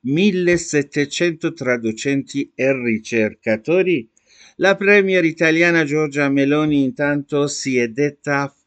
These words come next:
fortemente preoccupata per la scelta di Torino, che segue, ha detto Meloni,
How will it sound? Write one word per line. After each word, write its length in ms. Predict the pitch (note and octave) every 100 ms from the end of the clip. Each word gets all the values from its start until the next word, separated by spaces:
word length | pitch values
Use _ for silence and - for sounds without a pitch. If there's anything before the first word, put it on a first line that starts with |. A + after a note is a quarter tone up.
| _ _ _
fortemente 1200 | - C3 B2+ A2+ - C#3 C#3+ D#3 F#3+ F3+ - F#3+ F3+
preoccupata 1080 | C#3 B2+ A2 - G2+ - G#2 F2 A2+ B2 - - _
per 160 | - A#2
la 80 | A2
scelta 420 | A2 B2 A#2 A#2
di 180 | G#2 G2+
Torino, 680 | A#2 A2 F2+ D#2+ G2 E3 - - - _
che 300 | - C3 -
segue, 1040 | - - - F3+ C#3 G2+ G#2 A2 C3 E3 -
ha 140 | A2
detto 400 | G#2+ A2+ A2 A#2
Meloni, 760 | G#2+ G#2+ F2 E2+ E2 G2+ E3+